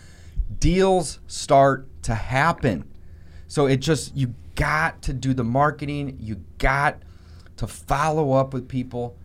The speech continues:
and you got to make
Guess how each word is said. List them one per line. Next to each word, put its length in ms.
and 160
you 200
got 440
to 160
make 640